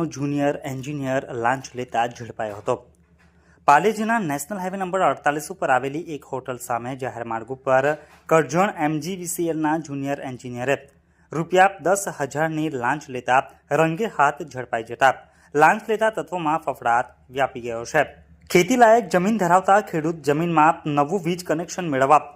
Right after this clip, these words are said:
સબ ડિવિઝન કરજણ બે ખાતે અરજી કરી ક્વોટેશન મુજબ ફી ભરવામાં આવી,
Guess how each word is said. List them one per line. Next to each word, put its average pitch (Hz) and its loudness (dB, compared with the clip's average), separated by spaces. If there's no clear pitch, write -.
સબ 180 4
ડિવિઝન 208 -2
કરજણ 175 2
બે 170 2
ખાતે 156 0
અરજી 147 -4
કરી 156 0
ક્વોટેશન 247 4
મુજબ 180 2
ફી 196 -4
ભરવામાં 156 2
આવી, 147 -4